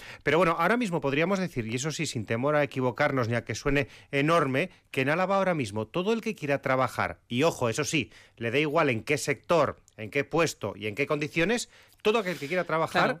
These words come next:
Speaker 1: puede hacerlo.
Speaker 2: Pero eso es mucho decir, fíjate, ¿en qué sector,
Speaker 1: Claro.
Speaker 2: en qué puesto y en qué condiciones, ¿no?
Speaker 1: Exacto.
Speaker 2: Bueno, llevamos tiempo escuchando a numerosos sectores en los que falta mano de obra, no hay camareros, no hay dependientes o no hay cocineros, por ejemplo.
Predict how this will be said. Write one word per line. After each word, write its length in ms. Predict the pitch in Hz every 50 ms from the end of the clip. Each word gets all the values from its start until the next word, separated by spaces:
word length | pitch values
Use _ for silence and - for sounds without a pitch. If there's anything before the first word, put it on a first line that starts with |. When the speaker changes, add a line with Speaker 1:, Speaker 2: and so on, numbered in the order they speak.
| - _ _
Speaker 1:
puede 200 | - 170 156 127
hacerlo. 360 | 104 - - 95 80 - -
Speaker 2:
Pero 140 | - 190 175 180
eso 80 | 175
es 60 | 165 190
mucho 240 | 185 175 - - 160
decir, 340 | 165 151 - - 156 139
fíjate, 420 | - - 151 151 147 - 131 131 151
¿en 100 | 190 202
qué 100 | 277 262
sector, 260 | - - - 135 151
Speaker 1:
Claro. 180 | 160 165 - -
Speaker 2:
en 100 | - 170
qué 120 | - 240 202
puesto 320 | - 262 247 - - 302
y 100 | 269 214
en 120 | 202 180 151
qué 120 | - 240
condiciones, 800 | 233 285 214 160 147 139 - - 156 131 120 120 135 123 - -
¿no? 80 | 202
Speaker 1:
Exacto. 420 | 117 104 - 120 113 - - - 90 - - - - - -
Speaker 2:
Bueno, 140 | 202 175 160
llevamos 420 | 170 202 214 240 254 208 - - -
tiempo 240 | 196 175 156 143 147
escuchando 680 | - - 156 - 165 160 160 170 180 180 180 185 185 170 156 143 143 139
a 120 | 135 143 143
numerosos 420 | 135 135 139 151 143 151 147 -
sectores 480 | - 135 - - 151 147 147 160 160 196
en 80 | 185
los 80 | 151 -
que 100 | - 135
falta 200 | - 131 - 156
mano 180 | 147 135 127 127
de 120 | 135 165
obra, 380 | 175 165 175 175 180 185 190 190
no 140 | 170 143 135
hay 80 | 143
camareros, 640 | - - 131 127 135 143 160 165 165 165 165 165 160
no 80 | 156 143
hay 60 | 147
dependientes 520 | 147 135 143 135 143 151 160 165 160 -
o 40 | -
no 80 | 139 143
hay 60 | 147
cocineros, 560 | - 175 - - 147 135 135 135 - - -
por 140 | - - -
ejemplo. 300 | 139 - 147 - - 135